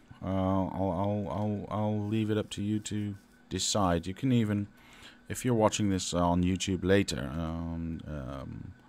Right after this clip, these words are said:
as a V O D, um, just leave it in the comment. What do you think? Do we, do we do all belt, or do we use bots for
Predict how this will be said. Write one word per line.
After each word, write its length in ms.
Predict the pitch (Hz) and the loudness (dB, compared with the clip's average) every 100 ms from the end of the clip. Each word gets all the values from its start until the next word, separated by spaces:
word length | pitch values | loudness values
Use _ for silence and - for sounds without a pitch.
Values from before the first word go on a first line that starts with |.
| - - - | -20 -20 -8
as 140 | 87 | -4
a 40 | 82 | -2
V 200 | 92 87 | 2 4
O 40 | |
D, 380 | 76 123 95 90 - - - - - | 6 6 4 2 -8 -20 -20 -20 -6
um, 720 | 101 101 104 104 104 104 107 107 - - - - - | 4 8 10 10 8 6 2 -4 -20 -20 -20 -20 -10
just 200 | 117 - | -4 2
leave 120 | 135 | 4
it 60 | 127 | 6
in 80 | 117 | 4
the 60 | |
comment. 400 | - 139 101 - | 4 2 2 -2
What 60 | 92 | -4
do 60 | |
you 60 | 98 | -2
think? 320 | - 113 - - - - | -2 -2 -4 -12 -20 -8
Do 120 | 104 | -4
we, 120 | 101 | -2
do 300 | 98 - 107 | -2 -4 0
we 80 | 107 | 0
do 240 | 104 110 104 | 2 2 6
all 180 | 117 113 | 10 10
belt, 440 | 107 113 135 - - | 10 10 10 4 -6
or 100 | 98 | -2
do 160 | 107 | 0
we 220 | 104 95 95 - - - - - | 0 0 -6 -16 -20 -20 -20 -2
use 580 | 98 98 101 92 - - - - 107 | 4 6 6 4 -2 -8 -18 -20 2
bots 340 | 101 90 - | 6 6 6
for 460 | - 90 85 80 | -4 0 0 0